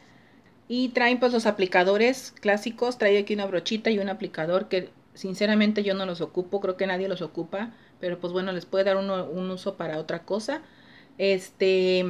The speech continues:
aquí trae el, el, el rubor, les decía, y aquí trae una, una combinación de colores para sombras, para hacerte un look. Este, los colores están como que muy, muy básicos para un look muy,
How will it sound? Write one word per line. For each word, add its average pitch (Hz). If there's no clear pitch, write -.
aquí 208
trae 220
el, 208
el, 180
el 180
rubor, 185
les 226
decía, 214
y 226
aquí 208
trae 196
una, 190
una 190
combinación 175
de 190
colores 180
para 165
sombras, 202
para 180
hacerte 185
un 190
look. 214
Este, 220
los 220
colores 240
están 247
como 247
que 196
muy, 214
muy 220
básicos 220
para 196
un 208
look 208
muy, 208